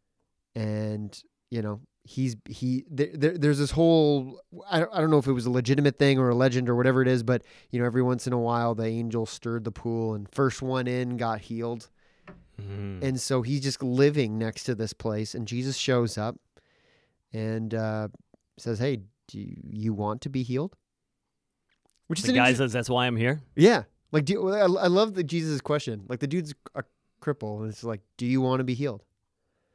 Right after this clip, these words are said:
Speaker 1: Do you, do you wanna be free from this ailment?"
Speaker 2: Mm-hmm.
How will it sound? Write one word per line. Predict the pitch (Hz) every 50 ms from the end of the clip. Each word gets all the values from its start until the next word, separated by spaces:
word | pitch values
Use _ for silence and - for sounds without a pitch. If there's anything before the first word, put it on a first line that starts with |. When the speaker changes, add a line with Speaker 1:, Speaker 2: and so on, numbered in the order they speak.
| _ _ _ _ _ _ _ _ _ -
Speaker 1:
Do | 117 123
you, | 127 143
do | 139 117 123
you | 131 135 123
wanna | 120 123 131 135 139
be | 131 139 135 131 131 131 _ _
free | - - - - 143 139 131 120
from | - - 127 120 117 117
this | 117 110 - - _ -
ailment?" | - 123 123 120 101 104 104 - _ _ _ - -
Speaker 2:
Mm-hmm. | 113 107 113 113 107 95